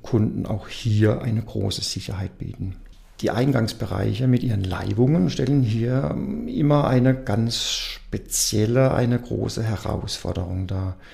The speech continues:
Die Leibungen sind in der Breite und in der sich ergebenden Bauhöhe für die Rinne immer sehr unterschiedlich.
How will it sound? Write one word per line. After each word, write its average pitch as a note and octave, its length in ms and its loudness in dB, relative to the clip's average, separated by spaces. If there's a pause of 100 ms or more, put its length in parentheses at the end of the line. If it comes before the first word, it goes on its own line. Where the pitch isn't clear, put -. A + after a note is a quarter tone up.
(600)
Die - 40 0
Leibungen B2 640 6
sind B2 220 4
in G#2 140 2
der G2+ 80 -2
Breite A#2+ 800 0
und A#2 280 -2
in G#2+ 200 -2
der G#2 180 0
sich - 280 -4
ergebenden G2+ 720 0
Bauhöhe A2+ 600 0
für A2+ 160 -2
die G2+ 120 0
Rinne G#2 340 4
immer C#3 340 0
sehr - 540 -2
unterschiedlich. F#2+ 960 -4